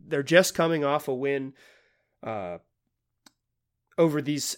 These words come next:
same Celtics the Blazers played tonight, and they thrashed them. This was, it was an absolute beatdown. Uh, m-, my keys for this game is that I don't think the Blazers have a ton of guys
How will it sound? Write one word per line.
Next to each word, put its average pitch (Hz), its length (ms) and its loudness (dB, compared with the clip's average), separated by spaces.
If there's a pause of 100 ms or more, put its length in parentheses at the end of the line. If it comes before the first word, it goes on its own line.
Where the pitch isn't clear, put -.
same 156 500 0
Celtics 147 500 -4
the 135 60 -10
Blazers 135 340 -4
played 139 200 -4
tonight, 143 280 -2
and 139 120 -4
they 151 120 2
thrashed - 760 -2
them. - 160 -18 (220)
This 156 200 -4
was, 143 160 0
it 160 100 -2
was 151 180 2
an 131 100 -4
absolute 135 560 -2
beatdown. 139 580 0 (420)
Uh, 113 340 -4 (1800)
m-, - 380 -16 (100)
my 190 240 6
keys 214 380 -2
for 165 140 -8
this 156 200 -6
game 143 320 -2
is 131 140 -6
that 127 260 -6 (400)
I 151 80 4
don't 196 180 4
think 180 180 -2
the 165 80 -6
Blazers 143 600 -4 (880)
have 156 240 -2
a 135 60 2
ton 156 320 -2
of 156 160 0
guys 127 560 -2